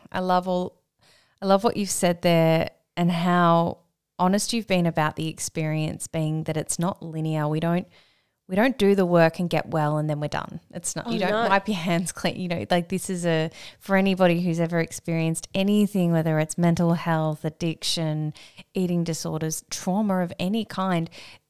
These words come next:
Speaker 1: i-, this will come in and out of your life. And it's like you just said then, acknowledging that, you know, the stories are there, but when they pop up, rather than them taking over and running with it, you're able to sort of, like, just go,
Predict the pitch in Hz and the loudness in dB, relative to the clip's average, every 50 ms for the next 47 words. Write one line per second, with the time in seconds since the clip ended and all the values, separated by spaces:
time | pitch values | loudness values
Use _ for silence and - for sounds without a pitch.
0 | _ - 120 - - 185 214 240 - - 269 262 - 214 196 - 208 202 214 196 | _ -16 -16 -10 -4 -2 -2 -2 -2 -4 -6 -4 -4 -4 -2 -2 0 0 0 2
1 | 175 165 170 180 170 170 175 175 170 165 160 160 165 170 160 165 165 - 170 - | 2 2 0 0 -2 -2 -4 -4 -4 -2 -2 -2 0 0 0 0 -2 -4 -8 -10
2 | - - _ _ _ _ _ _ _ _ _ _ _ - 190 185 185 180 - - | -14 -20 _ _ _ _ _ _ _ _ _ _ _ -4 -2 -2 -2 -2 -4 -8
3 | - - 196 180 180 - - 185 175 196 180 - - - 175 170 170 _ 196 208 | -6 -4 -4 -4 -4 -6 -8 -8 -6 -4 -2 -2 0 0 -2 -4 -2 _ 2 2
4 | 214 202 180 175 - - - 185 175 180 180 180 185 202 214 208 - 196 185 180 | 4 2 2 -2 -4 -6 -6 -6 -4 -2 -2 0 2 2 0 0 0 -2 0 0
5 | 175 165 165 - - _ _ _ _ _ _ - 190 180 175 165 165 165 175 - | 0 0 -2 -4 -8 _ _ _ _ _ _ -14 -8 -4 -2 0 0 0 0 0
6 | - - 185 170 180 185 180 180 175 - - - - 175 165 170 160 160 160 165 | 0 0 0 0 2 2 2 0 -2 -4 -4 -4 -4 -4 -2 -2 0 0 0 0
7 | 175 214 262 302 - - - - - - _ - 196 - 170 185 185 185 190 190 | 0 -2 -2 -6 -8 -16 -20 -20 -20 -10 _ 0 2 2 2 0 0 2 2 0
8 | 190 185 - - - 165 - - 165 165 165 165 - _ _ _ _ _ _ - | 0 -2 -4 -6 -8 -6 -2 -2 -2 -2 -2 -4 -10 _ _ _ _ _ _ -6
9 | 165 180 170 170 180 180 190 185 170 170 165 160 160 156 151 156 - - 180 165 | -2 2 2 4 4 4 2 2 2 2 2 2 0 0 0 -2 -4 -4 -6 -6
10 | 165 - 160 165 165 180 196 196 190 180 180 170 165 160 160 160 156 156 180 202 | -4 -4 -2 0 2 4 6 6 4 4 2 0 0 0 -2 -2 2 2 2 4
11 | 214 202 175 151 147 - - - - - - _ _ - - - - - _ 185 | 2 0 -2 -4 -8 -10 -10 -10 -10 -10 -12 _ _ -20 -20 -20 -20 -18 _ -4
12 | 180 170 160 160 156 160 160 156 - - 160 156 156 156 151 151 - - 160 - | -2 0 0 0 0 -4 -6 -6 -6 -8 -8 -8 -6 -8 -8 -8 -8 -10 -8 -6
13 | - 165 | -6 -6